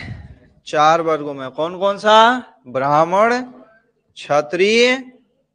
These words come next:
अहीर और नाई। अब आपसे question पूछेगा, simple सी बात, आप लोग ये ध्यान रखिएगा कि question कैसे पूछ रहा है वो आपको पकड़ना है। इसमें से बोक्सा समाज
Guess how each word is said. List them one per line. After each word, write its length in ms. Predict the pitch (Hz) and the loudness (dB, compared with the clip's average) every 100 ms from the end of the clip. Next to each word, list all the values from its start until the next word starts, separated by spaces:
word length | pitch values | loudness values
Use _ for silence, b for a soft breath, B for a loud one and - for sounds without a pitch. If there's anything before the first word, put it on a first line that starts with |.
| - | -4
अहीर 460 | 139 147 170 196 202 | -2 0 2 4 6
और 580 | 208 247 262 247 - _ _ _ 139 | 8 8 4 -6 -20 _ _ _ -20
नाई। 460 | 135 127 120 110 _ _ _ _ - | -12 -10 -10 -16 _ _ _ _ 0
अब 160 | 165 185 | 4 6
आपसे 320 | 196 196 226 | 4 2 -4
question 380 | 220 214 233 214 | -4 -6 -8 -8
पूछेगा, 360 | 220 220 214 | -6 -4 -2
simple 420 | 214 202 185 196 | -4 -8 -4 -4
सी 120 | 190 185 | -2 0
बात, 400 | 180 170 - - | 0 0 -6 0
आप 220 | 165 190 | 2 2
लोग 200 | 202 220 | -2 -4
ये 100 | 220 | -4
ध्यान 320 | 190 170 180 | -2 -4 -4
रखिएगा 480 | 190 190 185 135 98 _ _ _ _ _ _ _ _ _ _ _ _ _ _ - | -6 -4 -4 -4 -8 _ _ _ _ _ _ _ _ _ _ _ _ _ _ -10
कि 80 | |
question 540 | 190 180 180 - 226 214 | -8 -4 -6 -4 -6 0
कैसे 300 | 202 190 214 | 0 0 -4
पूछ 280 | 208 202 196 | -4 -4 0
रहा 100 | 208 | 2
है 60 | |
वो 100 | 196 | 4
आपको 320 | 190 190 190 | 2 2 -2
पकड़ना 340 | 180 160 156 196 | -4 0 0 0
है। 80 | 202 | -2
इसमें 220 | 202 202 | -4 -6
से 120 | 214 | -4
बोक्सा 440 | 160 175 165 202 | -4 -6 -2 -2
समाज 680 | 196 175 175 180 190 - - | -2 -4 0 2 0 -4 -20